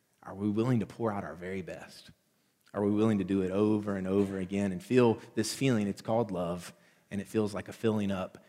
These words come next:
and a pouring out at the same time. That's how God's economy <laughs> works.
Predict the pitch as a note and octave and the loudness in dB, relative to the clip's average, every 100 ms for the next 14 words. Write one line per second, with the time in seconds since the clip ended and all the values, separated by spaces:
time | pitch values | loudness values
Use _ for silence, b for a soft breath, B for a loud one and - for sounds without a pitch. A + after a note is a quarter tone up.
0 | b G2+ F#2 - G2 F2+ F2 F2 F2 b | b -8 -8 -6 -6 -6 -6 -8 -10 b
1 | b _ F#2+ - - F2+ F2+ F2+ E2 E2 | b _ -16 -14 -12 -12 -12 -12 -14 -18
2 | _ _ - - F#2+ F2+ F2 F2+ F2+ - | _ _ -20 -12 -10 -8 -10 -10 -14 -14
3 | G#2+ A2 A2+ G#2 - - - | -6 -2 -2 -4 -6 -8 -10